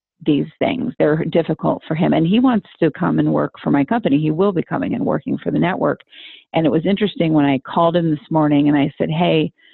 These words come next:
I just heard this show. These guys are freaking amazing. I wanna do more with this. I wanna do one of our mental health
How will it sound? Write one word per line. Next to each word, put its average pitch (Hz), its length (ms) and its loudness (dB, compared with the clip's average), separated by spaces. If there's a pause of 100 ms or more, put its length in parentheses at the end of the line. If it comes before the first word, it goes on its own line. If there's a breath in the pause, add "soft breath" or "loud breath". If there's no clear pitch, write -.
(240 soft breath)
I - 80 -6
just 175 200 0
heard 185 180 0
this 180 160 0 (120)
show. 156 480 2
These 151 180 -2
guys 156 320 -2
are 160 240 -2 (260)
freaking 165 360 -2
amazing. 143 800 2
I 151 80 0
wanna 156 320 2
do 165 200 2
more 160 440 2
with 151 260 0
this. 147 300 0
I 165 80 2
wanna 160 240 4
do 156 180 2
one 160 160 2
of 151 80 0
our 147 100 0
mental 160 280 2
health 151 240 -2